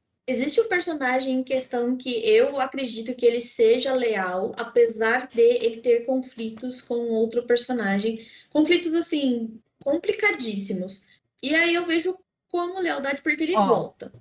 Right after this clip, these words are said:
Speaker 2: esse, esse é o
Speaker 1: Mesmo
Speaker 2: lance.
Speaker 1: batendo
Speaker 2: Eu
Speaker 1: de
Speaker 2: vejo
Speaker 1: frente,
Speaker 2: a
Speaker 1: depois ele
Speaker 2: lealdade
Speaker 1: volta.
Speaker 2: de uma forma diferente.
Speaker 1: Mas
Speaker 2: Eu entendo você achar, chamar de lealdade. Eu, eu sei de quem você tá falando, você sabe que eu detesto esse personagem.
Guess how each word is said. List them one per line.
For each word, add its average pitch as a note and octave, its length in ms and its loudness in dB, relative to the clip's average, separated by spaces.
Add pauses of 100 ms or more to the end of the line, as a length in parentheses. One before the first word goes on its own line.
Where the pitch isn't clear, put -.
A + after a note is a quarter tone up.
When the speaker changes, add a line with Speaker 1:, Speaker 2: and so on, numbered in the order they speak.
(260)
Speaker 2:
esse, G#3 400 -8
esse A#3 220 -4
é C4+ 80 6
o C#4 60 2
Speaker 1:
Mesmo B3+ 220 6
Speaker 2:
lance. B3 140 2
Speaker 1:
batendo A#3+ 200 0
Speaker 2:
Eu C4+ 60 2
Speaker 1:
de B3+ 120 0
Speaker 2:
vejo - 0 -
Speaker 1:
frente, A#3 280 2
Speaker 2:
a - 20 2
Speaker 1:
depois G#3+ 240 2
ele C4 100 2
Speaker 2:
lealdade F3+ 200 0
Speaker 1:
volta. F#3+ 160 0
Speaker 2:
de G3 80 -6
uma G3+ 120 -6
forma G3+ 240 -6
diferente. A3 300 -2
Speaker 1:
Mas D#4+ 480 -2 (560)
Speaker 2:
Eu A3+ 180 -2
entendo A#3 460 -6
você B3 200 -6
achar, G3+ 480 -6
chamar F3 260 -10
de F3+ 100 -12
lealdade. D#3 640 -8 (560)
Eu, G#3 160 -6
eu B3 100 0
sei C#4 160 -2
de - 80 -10
quem C4 140 -14
você C4 100 -8
tá B3+ 140 -8
falando, G#3 420 -4
você G3 140 -14
sabe G3 220 -6
que - 80 -12
eu G3 40 -8
detesto G3+ 480 -10
esse - 100 -20
personagem. F#3+ 540 -12